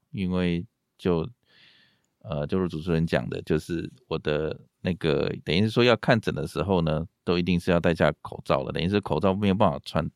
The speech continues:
穿戴着嘛，因为戴着的话，那嘴巴就没办法看了。所以在看诊的时候，其实每一个病人都是一个风险，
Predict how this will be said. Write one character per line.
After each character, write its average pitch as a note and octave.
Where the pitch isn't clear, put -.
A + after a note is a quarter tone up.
穿 -
戴 E2
着 -
嘛， -
因 -
为 G2
戴 G2
着 F#2
的 D#2+
话， F2+
那 F2
嘴 C#2
巴 D2+
就 E2
没 D2
办 E2
法 B1+
看 -
了。 -
所 -
以 G#2
在 A2
看 B2
诊 F2+
的 F2
时 E2
候， G2
其 E2+
实 E2+
每 D#2
一 -
个 F#2
病 F2+
人 D2+
都 E2+
是 E2+
一 D#2
个 D#2
风 D2+
险， -